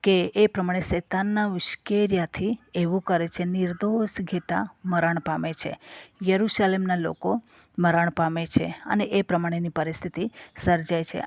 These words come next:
આપણા જીવનો, ખ્રિસ્તી વ્યક્તિઓના જીવનો બહુ જ સાચવીને ચાલવાવાળું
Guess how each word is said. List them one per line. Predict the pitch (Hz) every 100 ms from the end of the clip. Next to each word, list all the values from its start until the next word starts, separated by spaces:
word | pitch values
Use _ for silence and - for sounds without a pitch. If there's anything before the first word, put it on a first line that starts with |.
| -
આપણા | 196 - 196 202
જીવનો, | 190 170 170 180 165 180 -
ખ્રિસ્તી | 220 208 - 226
વ્યક્તિઓના | 214 180 - 190 185 185
જીવનો | 175 175 175 185 185
બહુ | 175 - 196
જ | 208
સાચવીને | - 156 - 170 165 202 - - - -
ચાલવાવાળું | 190 170 170 170 165 165 226